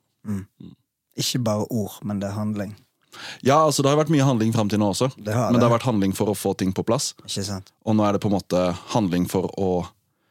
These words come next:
Speaker 2: eh, execute de tingene jeg har fått på plass.
Speaker 1: Nå har jeg lyst til å stille spørsmål.
Speaker 2: Mm.
Speaker 1: Noe jeg synes det er f-, dødsfett. Ikke sikkert du har tenkt så veldig mye over det selv.
Speaker 2: Nei, nei.
Speaker 1: Men du heter rett og slett bare som artist ditt eget navn. Du eier det.
Speaker 2: Ja.
Speaker 1: Simen Steinklev.
Speaker 2: Det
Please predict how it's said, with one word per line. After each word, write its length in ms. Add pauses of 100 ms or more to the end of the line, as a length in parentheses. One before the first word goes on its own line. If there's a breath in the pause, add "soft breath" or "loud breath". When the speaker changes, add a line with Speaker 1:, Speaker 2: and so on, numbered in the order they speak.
(420)
Speaker 2:
eh, 340
execute 520
de 100
tingene 220
jeg 60
har 80
fått 100
på 60
plass. 200 (380 soft breath)
Speaker 1:
Nå 80
har 80
jeg 80
lyst 80
til 80
å 80
stille 420 (320)
spørsmål. 520 (120)
Speaker 2:
Mm. 280 (120)
Speaker 1:
Noe 200
jeg 100
synes 180
det 140
er 160
f-, 160 (160)
dødsfett. 460 (100)
Ikke 140
sikkert 140
du 60
har 80
tenkt 220
så 80
veldig 240
mye 160
over 160
det 60
selv. 260
Speaker 2:
Nei, 220
nei. 80 (420 loud breath)
Speaker 1:
Men 180
du 380
heter 380
rett 100
og 60
slett 180
bare 220
som 180
artist 560 (320)
ditt 240
eget 260
navn. 240 (120)
Du 180
eier 240
det. 80 (180)
Speaker 2:
Ja. 140
Speaker 1:
Simen 320
Steinklev. 480 (260)
Speaker 2:
Det 80